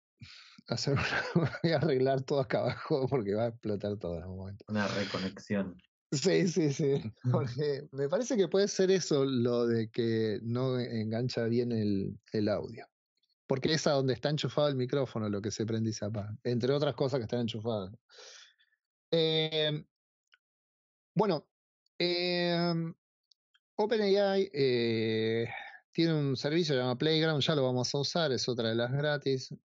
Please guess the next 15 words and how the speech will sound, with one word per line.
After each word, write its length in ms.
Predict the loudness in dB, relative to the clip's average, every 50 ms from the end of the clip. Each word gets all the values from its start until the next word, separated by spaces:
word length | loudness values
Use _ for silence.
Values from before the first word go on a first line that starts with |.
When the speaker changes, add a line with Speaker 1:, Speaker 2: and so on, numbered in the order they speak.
| -10
Speaker 1:
Este, 400 | -8 -6 -6 -8 -8 -8 -8 -8
si 200 | -6 -6 -8 -6
quieren, 440 | -2 0 2 2 2 2 0 -2 -2
lo 120 | 0 0
buscan 260 | -2 -2 -2 -2 -2 0
por 100 | 0 0
ahí, 100 | 0 -2
con, 140 | -2 -6 -8 -8 -4
creo 180 | -2 -2 -2 -2 -4 -4 -6
que 60 | -6
es 80 | -6 -6 _ _ _ _ _ _
playground 480 | 0 0 0 2 0 -2 -2 -2 -4 -4
punto 240 | -4 -4 -4 -2 -2
A 60 | 0
I, 320 | 0 0 0 0 0 -2